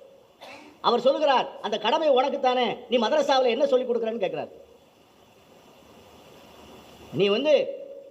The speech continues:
திருமறையை, திருக்குரானை அரபி மொழியிலே அதை வந்து ஓத சொல்லுவது, சொல்லிக் கொடுப்பது நியாயம். ஆனால் நீ ஏன் சீரா புராணத்தை சொல்லிக் கொடுக்கவில்லை என்று கேட்கிறார்.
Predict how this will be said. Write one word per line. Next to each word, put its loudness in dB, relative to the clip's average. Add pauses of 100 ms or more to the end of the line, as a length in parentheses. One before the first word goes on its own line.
(520)
திருமறையை, 4
திருக்குரானை -2
அரபி 0
மொழியிலே 2 (260)
அதை 4
வந்து 0
ஓத 4
சொல்லுவது, 2 (200)
சொல்லிக் 0
கொடுப்பது -2
நியாயம். -4 (1300)
ஆனால் 2
நீ -6
ஏன் 2
சீரா 2
புராணத்தை -2
சொல்லிக் -4
கொடுக்கவில்லை 0
என்று -2
கேட்கிறார். -6